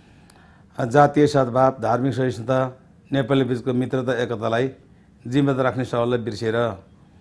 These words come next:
र कम्युनिस्ट पार्टी जस्तो मानिसकै अन्तर्राष्ट्रिय जा-, जाति बनाउने सिद्धान्त भएको पार्टीहरूबाटै नेपालमा जातीय भाषिक राज्यको अवधारणाको जुन बहस अगाडि सार्यो,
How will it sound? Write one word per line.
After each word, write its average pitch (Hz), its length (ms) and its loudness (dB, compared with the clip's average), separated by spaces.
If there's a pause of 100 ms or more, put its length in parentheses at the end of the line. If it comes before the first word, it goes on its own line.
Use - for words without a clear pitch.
(1160)
र 151 300 4 (100)
कम्युनिस्ट 170 320 2
पार्टी 147 260 6
जस्तो 139 340 0
मानिसकै 156 440 2
अन्तर्राष्ट्रिय 151 520 0
जा-, 139 120 2 (200)
जाति 117 720 0
बनाउने 131 260 2
सिद्धान्त 131 360 0
भएको 123 260 0
पार्टीहरूबाटै 117 920 -2 (640)
नेपालमा 160 460 4
जातीय 147 400 2
भाषिक 135 320 0
राज्यको 139 340 0
अवधारणाको 131 1400 -4
जुन 160 280 0
बहस 139 260 2
अगाडि 131 240 0
सार्यो, 131 380 0